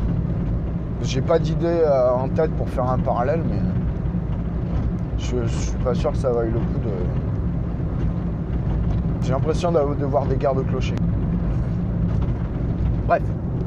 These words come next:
Bref, bref, bref. Une petite brume matinale. Oh, ce joli lever de soleil, là. Avec les couches de, c'est quoi ? C'est de l'orangé. Après, on passe sur du...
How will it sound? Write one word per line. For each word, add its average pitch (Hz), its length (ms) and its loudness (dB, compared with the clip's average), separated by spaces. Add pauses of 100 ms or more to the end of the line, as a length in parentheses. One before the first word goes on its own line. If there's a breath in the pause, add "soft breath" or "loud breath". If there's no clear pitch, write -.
(920)
Bref, 151 220 2
bref, 147 240 4
bref. 117 180 0 (560)
Une - 120 0
petite 165 180 2
brume 160 220 0
matinale. 151 560 2 (1600)
Oh, 127 60 2
ce - 240 0
joli 180 340 2
lever 160 240 2
de 175 60 0
soleil, 165 400 2
là. 143 380 2 (2250)
Avec 127 320 0
les 139 100 2
couches - 340 0
de, 120 280 0 (1400)
c'est - 280 -4
quoi ? 117 240 0
C'est - 240 -2
de 107 80 -2
l'orangé. 139 720 2
Après, 135 260 0
on 127 120 -2
passe 127 240 -2
sur 120 260 -2
du... - 140 -4